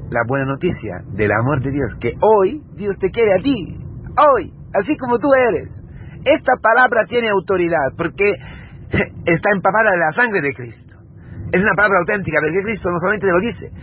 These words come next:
sino que te ha dado, ha dado la vida para ti, de verdad, y tiene el poder de sacarte de la muerte. ¿Por qué? Porque ha entrado en la muerte, y desde allí ha resucitado, y por eso con Él puedes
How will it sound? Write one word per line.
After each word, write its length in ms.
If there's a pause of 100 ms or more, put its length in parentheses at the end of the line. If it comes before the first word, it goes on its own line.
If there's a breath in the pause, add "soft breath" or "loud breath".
(160 loud breath)
sino 200
que 120
te 140
ha 60
dado, 360
ha 100
dado 200
la 60
vida 180
para 180
ti, 160 (440)
de 140
verdad, 440 (560)
y 80
tiene 220
el 100
poder 340
de 100
sacarte 520 (240)
de 140
la 120
muerte. 540
¿Por 260
qué? 300 (480)
Porque 340
ha 60
entrado 340
en 60
la 80
muerte, 540 (240 loud breath)
y 160
desde 300
allí 220
ha 120
resucitado, 580 (220 loud breath)
y 180
por 220
eso 320
con 200
Él 460
puedes 300